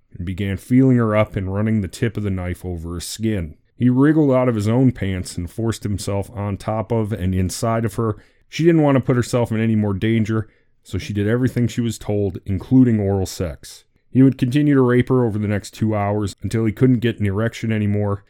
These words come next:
and when that occurred, O'Neill grabbed the pop bottle the girl was kidnapped with and forced it between her legs in anger.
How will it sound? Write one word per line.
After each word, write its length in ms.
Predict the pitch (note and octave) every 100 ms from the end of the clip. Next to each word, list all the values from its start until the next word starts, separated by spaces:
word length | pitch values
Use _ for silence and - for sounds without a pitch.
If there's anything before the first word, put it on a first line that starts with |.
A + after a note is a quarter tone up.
| -
and 80 | F2+
when 100 | F#2
that 160 | B2 C3+
occurred, 440 | C3 B2+ B2+ B2 - _
O'Neill 320 | G2 A#2+ C3
grabbed 300 | G#2+ A2+ A2
the 80 | G2+
pop 360 | E2+ C3+ C3+ -
bottle 300 | G2+ G2+ G2+
the 80 | F#2+
girl 220 | G2+ G2
was 120 | F2+
kidnapped 420 | - G#2 G2+ F#2+ F2+
with 280 | G2 -
and 160 | F2 F2
forced 340 | - A2+ -
it 100 | F#2
between 360 | - - G2+ F#2+
her 100 | F#2+
legs 300 | F2+ E2 D#2
in 80 | F#2+
anger. 440 | A2+ A2+ G2 -